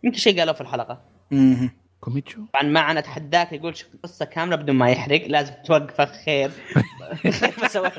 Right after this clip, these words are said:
Speaker 1: الرحمن ذاك أنت أفضل مقدم في البودكاست، لسه من ندعمك دعم وجهان.
Speaker 2: ت-، توا ما حرق، توا ما حرق، الرجال ماشي زي الحلاوة.
Speaker 3: إيه، يس،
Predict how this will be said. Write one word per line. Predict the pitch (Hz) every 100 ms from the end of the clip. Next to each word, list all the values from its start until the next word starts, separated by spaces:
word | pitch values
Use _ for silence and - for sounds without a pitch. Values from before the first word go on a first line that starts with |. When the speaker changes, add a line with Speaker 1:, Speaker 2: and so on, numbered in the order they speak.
| 151
Speaker 1:
الرحمن | - 151
ذاك | 156 156 156
أنت | 170 156
أفضل | 151 147
مقدم | 147 175 160
في | 143
البودكاست، | 139 139 - 135 -
لسه | 165 151 147
من | 147
ندعمك | 147 139 139 139 131
دعم | - 139 135
وجهان. | 139 135 151 - 170 - - - - _ _
Speaker 2:
ت-، | - 139 185
توا | 165 233 190
ما | 196
حرق، | 175 - - - _
توا | 208 196
ما | 175
حرق، | 165 156 156
الرجال | 151 156 190 165
ماشي | 165 156
زي | 151
الحلاوة. | 135 131 113 113 - _ -
Speaker 3:
إيه، | 117 - 147
يس، | 139